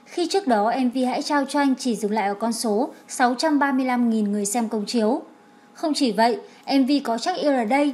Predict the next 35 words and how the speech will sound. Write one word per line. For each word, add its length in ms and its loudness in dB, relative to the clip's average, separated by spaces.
đã 140 0
chính 240 2
thức 160 -4
có 100 2
mặt 260 0
trong 180 0
top 220 0
bốn 200 0
những 220 0
M 40 0
V 80 -4
có 140 -4
lượt 120 -2
xem 240 -4
công 220 -2
chiếu 200 -2
nhiều 180 4
nhất 220 -2
thế 120 -2
giới. 340 0
Cụ 180 -2
thể, 300 4
Có 140 0
Chắc 200 -2
Yêu 220 0
Là 120 2
Đây 180 2
của 180 -2
Sơn 180 -2
Tùng 140 0
M 120 -2
T 80 -6
P 20 -2
đã 120 4
vượt 140 0